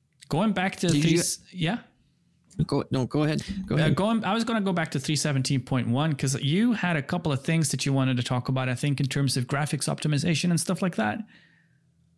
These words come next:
Speaker 2: Yeah, so, uh, I haven't had a chance to test this yet 'cause I haven't gone into the planets, but, uh, we did have,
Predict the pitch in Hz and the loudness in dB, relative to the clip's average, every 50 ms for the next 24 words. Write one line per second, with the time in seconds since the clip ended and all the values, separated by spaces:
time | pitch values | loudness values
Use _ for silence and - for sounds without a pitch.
0 | _ _ _ _ _ _ _ _ _ - - - - - - - - 202 247 254 | _ _ _ _ _ _ _ _ _ -8 -4 -4 -4 -4 -4 -2 -2 0 0 0
1 | 226 - 151 - - 143 147 151 147 147 135 131 120 113 - - - - - - | 0 0 0 0 0 0 2 2 2 2 2 2 0 0 -2 -6 -10 -12 -4 -2
2 | 139 170 185 175 170 - 123 139 147 139 - 170 156 143 - - - 139 143 139 | 0 0 2 2 2 2 0 0 0 0 0 0 0 0 -2 -2 -2 0 0 0
3 | - 139 131 - 139 135 - - - 127 131 135 131 123 127 127 127 131 131 131 | 0 0 0 0 0 0 0 0 0 0 2 2 2 2 2 2 2 2 2 2
4 | 127 123 - - 127 127 131 - - 104 - - - - 110 113 107 98 98 113 | 0 0 0 0 0 0 -2 -2 -2 -4 -4 -4 -2 -2 0 0 2 2 2 2
5 | 127 139 156 156 160 147 143 127 - 104 | 2 2 2 2 0 0 0 -2 -4 -8